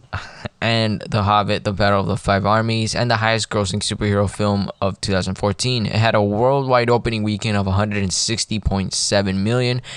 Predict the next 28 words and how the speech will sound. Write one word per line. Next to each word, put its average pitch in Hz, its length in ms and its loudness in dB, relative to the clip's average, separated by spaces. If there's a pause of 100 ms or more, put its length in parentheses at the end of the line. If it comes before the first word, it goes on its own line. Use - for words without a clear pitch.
(320)
and 143 200 2
Deadline 123 320 4
Hollywood 104 500 2
calculated 104 480 2
the 95 120 0
net 107 220 0
profit 104 460 0
for 123 160 0
the 127 100 0
film 120 280 -2
to - 60 -6
be 104 180 -4
two 110 180 -2
hundred 104 300 0
and 90 640 -2
four 107 300 2
point 92 400 -2
two 120 240 0
when 110 200 -2
factoring 104 400 0
together 98 360 0
production 110 500 -2
budgets, 107 440 -2
P 104 440 -4
and - 160 -6
A, 90 200 -4
talent 113 340 -2
participations, 110 840 -4